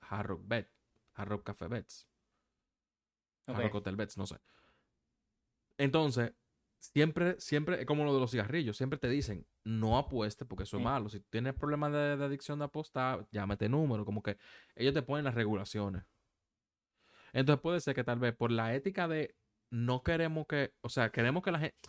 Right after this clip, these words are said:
Speaker 1: es la doble moral de que queremos que la gente apueste, pero no queremos que ellos apuesten por nosotros, sino que ellos apuesten por ellos y que si ellos se joden, no es culpa de que la, la M L B promovió de, dentro de sus peloteros.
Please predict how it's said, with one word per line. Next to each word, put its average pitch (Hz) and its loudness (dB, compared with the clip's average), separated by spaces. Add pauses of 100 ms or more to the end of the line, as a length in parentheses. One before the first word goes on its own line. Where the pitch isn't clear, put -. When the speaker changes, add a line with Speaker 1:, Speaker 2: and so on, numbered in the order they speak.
(180)
Speaker 1:
es 117 2
la 147 6
doble 165 4
moral 123 2
de 110 2
que 104 -2
queremos 117 0
que 185 -2
la 180 0
gente 180 -2
apueste, 117 -2
pero 104 -6
no 113 -4
queremos 139 -2
que 123 -4
ellos 123 -2
apuesten 131 -4
por 104 -2
nosotros, 104 -2 (720)
sino 120 0
que 131 2
ellos 127 4
apuesten 127 0
por 110 4
ellos 110 6
y 110 -2
que 104 -6
si 92 -6
ellos 107 -2
se 131 -6
joden, 117 0
no 107 2
es 117 0
culpa 131 2
de 120 -2
que 113 -2
la, 110 -4 (340)
la 113 4
M 110 2
L 110 2
B 110 2
promovió 110 2
de, 135 -2
dentro 104 -2
de 107 -2
sus - -14
peloteros. 101 -2